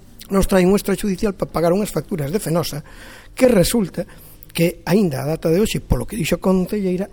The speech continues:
están sin comprobar. É dicir, quedan facturas de Fenosa que entraron todas,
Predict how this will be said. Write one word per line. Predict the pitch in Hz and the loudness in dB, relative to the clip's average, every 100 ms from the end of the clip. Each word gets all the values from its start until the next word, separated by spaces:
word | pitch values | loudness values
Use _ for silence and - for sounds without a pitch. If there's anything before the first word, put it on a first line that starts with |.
| - | -8
están | 208 - 247 233 | -6 0 0 0
sin | - - 233 214 | -4 -6 -2 0
comprobar. | 208 151 139 135 117 113 - - - - | 0 -4 -4 -6 -8 -10 -14 -18 -20 -4
É | 185 170 | 0 2
dicir, | - 135 - - - - - - | 0 -4 -8 -20 -20 -20 -6 2
quedan | 196 151 131 | 2 2 -4
facturas | 151 - 214 170 | -8 -4 0 0
de | 214 | 0
Fenosa | 208 196 | -2 -2
que | - 226 | 4 4
entraron | 214 269 269 262 240 | 6 6 8 6 6
todas, | 254 208 123 - - | 4 4 0 -8 -16